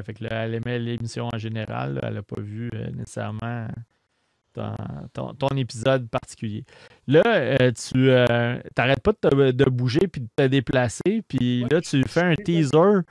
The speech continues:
Speaker 1: de ta collection parce que, euh, là, ce que, ce qu'on comprend, c'est qu'on est dans ton man cave,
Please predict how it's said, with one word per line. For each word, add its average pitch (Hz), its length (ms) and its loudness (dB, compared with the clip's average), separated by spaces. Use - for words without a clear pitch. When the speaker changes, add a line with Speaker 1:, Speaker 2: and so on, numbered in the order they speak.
Speaker 1:
de 131 160 4
ta 131 180 2
collection 143 640 2
parce 151 200 2
que, 135 160 -2
euh, 123 720 2
là, 120 460 -2
ce - 100 -4
que, 123 300 2
ce 113 80 -4
qu'on 127 180 -2
comprend, 139 540 0
c'est 127 180 -4
qu'on 120 460 0
est 135 80 0
dans 135 180 2
ton 139 140 0
man 127 260 0
cave, 180 420 0